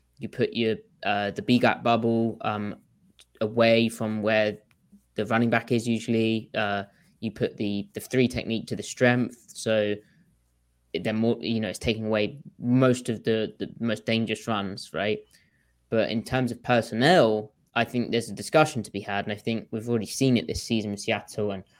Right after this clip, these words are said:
obviously we need to go back and watch the tape from this past game. But I, I, I've just been thinking, like,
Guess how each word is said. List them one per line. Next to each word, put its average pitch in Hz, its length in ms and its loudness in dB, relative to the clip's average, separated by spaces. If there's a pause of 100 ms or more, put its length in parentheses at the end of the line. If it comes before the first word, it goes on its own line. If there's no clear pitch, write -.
(180)
obviously 127 420 4
we 117 60 4
need 117 120 2
to - 80 -12
go 113 140 4
back 113 300 2
and 98 120 -6
watch 101 220 -2
the 107 80 -8
tape 104 340 -2
from 107 160 -10
this 98 120 -6
past - 360 -6
game. 113 380 4
But 101 280 0 (1300)
I, 151 400 12
I, 160 220 8
I've 165 160 6
just - 140 -8
been 185 140 4
thinking, 131 400 2
like, 117 240 2